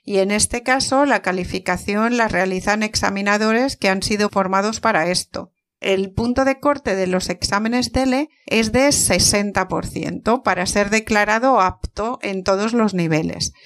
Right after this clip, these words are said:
Este punto de corte certifica un nivel de comprensión y expresión suficiente en las diferentes destrezas. Y el Instituto Cervantes conserva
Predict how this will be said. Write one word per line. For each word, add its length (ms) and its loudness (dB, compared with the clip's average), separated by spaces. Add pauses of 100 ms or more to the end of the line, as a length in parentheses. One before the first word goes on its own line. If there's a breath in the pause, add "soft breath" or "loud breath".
Este 320 0
punto 320 0
de 160 0
corte 420 -2
certifica 720 -2
un 120 0
nivel 360 2
de 140 0
comprensión 1000 0 (180)
y 200 2
expresión 920 0
suficiente 960 0 (300 loud breath)
en 180 -2
las 220 2
diferentes 640 0
destrezas. 880 -4 (480 soft breath)
Y 160 -2
el 160 2
Instituto 580 -2
Cervantes 680 0
conserva 1000 0